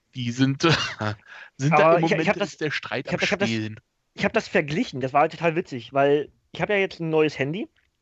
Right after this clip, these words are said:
Speaker 2: Ah, siehst du, ein neues Handy hab ich auch noch. Ha, genau, ich hab jetzt ein Samsung S acht, ähm, was halt, was jetzt nicht wirklich gekauft ist, ne, ist ja auf, geht ja auf Abzahlung über, im Laufe des Vertrages. Ähm, aber da ist ja auch so eine, so eine App mit dabei. Wenn du hier unten die Taste gedrückt hältst, öffnet sich ja auch so ein,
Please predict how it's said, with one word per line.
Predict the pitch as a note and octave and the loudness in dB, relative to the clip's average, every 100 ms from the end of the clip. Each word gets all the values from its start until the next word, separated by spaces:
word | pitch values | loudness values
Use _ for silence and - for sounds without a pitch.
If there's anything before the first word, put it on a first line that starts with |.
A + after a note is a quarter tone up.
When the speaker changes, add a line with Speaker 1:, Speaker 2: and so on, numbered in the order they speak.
| _ - - | _ -20 -10
Speaker 2:
Ah, | - F#3 | 2 2
siehst | G3 G#3+ | 2 -2
du, | |
ein | F3+ | 0
neues | F3 F3+ | 0 0
Handy | G3 | 0
hab | E3+ | -2
ich | D#3 | -2
auch | |
noch. | C#3 - | -6 2
Ha, | A3+ G3 - - - | 2 2 -6 -20 -8
genau, | - D#3 | -2 -2
ich | C3+ | 0
hab | E3+ | -2
jetzt | E3 | -2
ein | D#3 | -2
Samsung | D#3+ E3 E3+ D#3+ | -2 -2 -6 -6
S | D3+ | -4
acht, | E3+ - - _ - - _ | -4 -4 -12 _ -20 -20 _
ähm, | D#3 D#3 D#3+ D#3 D#3 D3+ _ _ | 4 4 4 -2 -6 -10 _ _
was | D3+ D3 | 0 2
halt, | C#3+ | 0
was | C#3+ | -2
jetzt | C#3 | -6
nicht | C#3+ C3 | -10 -10
wirklich | C#3 B2+ | -12 -10
gekauft | - C3+ C#3+ | 0 2 2
ist, | C#3 | -2
ne, | C#3+ | 0
ist | C#3 | 0
ja | C3+ | 0
auf, | A#2+ A#2+ - | -4 -4 -10
geht | C3+ B2+ B2+ | -6 -2 0
ja | |
auf | B2 | 2
Abzahlung | C3+ - C#3+ C3+ | 0 0 0 2
über, | B2+ B2 | 0 -2
im | C3+ B2 C3 | 0 0 4
Laufe | B2 B2+ | 4 4
des | B2 | -4
Vertrages. | B2 - C3 E3 - - - - _ | -4 2 2 2 -4 -12 -12 -14 _
Ähm, | D3 D3+ D#3 D#3 - _ | 4 4 2 -2 -8 _
aber | D3 D3+ | 0 2
da | D#3 F3 | 4 4
ist | F#3+ | 2
ja | G3 | 0
auch | D#3+ A3 | 0 -2
so | - | -2
eine, | F3 D3+ C#3 B2+ _ | -2 0 0 -4 _
so | D3 | -2
eine | D3 - | -2 0
App | C#3+ | -2
mit | D3 C#3 | -2 0
dabei. | B2 B2+ B2 | 2 4 2
Wenn | C#3 | 0
du | |
hier | D3 | 0
unten | E3+ E3+ | -2 -2
die | |
Taste | D#3+ F3 - | 0 0 0
gedrückt | D3 G3 - | 0 -2 2
hältst, | G#3+ F#3+ | 0 0
öffnet | F3 E3 F3+ | -2 -2 -2
sich | F3+ | 0
ja | F#3 | 2
auch | E3 G3+ | 2 2
so | D#3 | 2
ein, | C#3 B2 A#2+ | 2 -2 -6